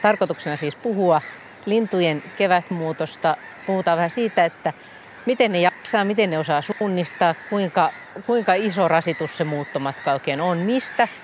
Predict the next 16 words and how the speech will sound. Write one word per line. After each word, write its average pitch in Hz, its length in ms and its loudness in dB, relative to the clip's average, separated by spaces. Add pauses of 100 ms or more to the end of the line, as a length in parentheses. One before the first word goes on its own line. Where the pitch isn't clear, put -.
(140)
suomalaiset 160 640 2 (280)
muuttolinnut 156 680 -4
tänne 139 220 0
oikein 135 340 -6
tulevat, 233 440 4
miten 180 260 -2
lintuja 160 360 -2
voi 139 100 0
alkaa 135 260 0
harrastaa 175 600 2 (540)
ja 170 180 2
miten 180 520 0
meidän 160 280 2
muuttolinnuilla 139 760 0
nykyään 135 460 -4
menee. 135 440 -2